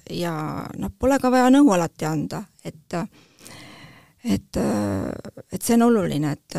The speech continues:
see laps lahti läheks, ta räägiks oma kogemusest ja siis, äh, saategi edasi valida,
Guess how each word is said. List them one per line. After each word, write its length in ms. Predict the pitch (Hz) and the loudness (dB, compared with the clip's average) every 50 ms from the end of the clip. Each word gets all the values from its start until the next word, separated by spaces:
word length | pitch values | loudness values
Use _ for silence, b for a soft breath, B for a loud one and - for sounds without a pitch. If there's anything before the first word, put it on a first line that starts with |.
| 165 | -6
see 120 | 185 - 180 | -4 -4 -4
laps 280 | 175 208 208 - - | -4 -4 -4 -6 -4
lahti 340 | 202 233 285 - - - 220 | -2 -2 -2 -2 -2 -4 -2
läheks, 360 | 202 202 196 196 190 - - | 0 0 -2 -2 -4 -8 -10
ta 80 | - 202 | -10 -6
räägiks 320 | 196 190 196 196 220 - - | -4 -4 -6 -6 -8 -8 -6
oma 120 | 160 147 | -6 -4
kogemusest 600 | 147 226 254 285 269 226 190 175 175 165 160 - - | -2 -2 0 2 2 0 0 -2 -4 -6 -8 -8 -10
ja 60 | 180 | -12
siis, 240 | - 208 - - - - - | -10 -10 -10 -10 -10 -10 -8
äh, 280 | 233 220 196 170 165 - | -8 -6 -6 -6 -6 -8
saategi 520 | - - - 226 240 - - - 185 165 180 | -6 -2 0 0 0 0 -2 -4 -2 0 -2
edasi 340 | 208 226 208 185 202 202 185 | -2 -2 -2 -2 -2 -2 0
valida, 480 | 220 277 302 277 214 185 - 156 156 | 0 0 2 2 0 0 0 -2 -2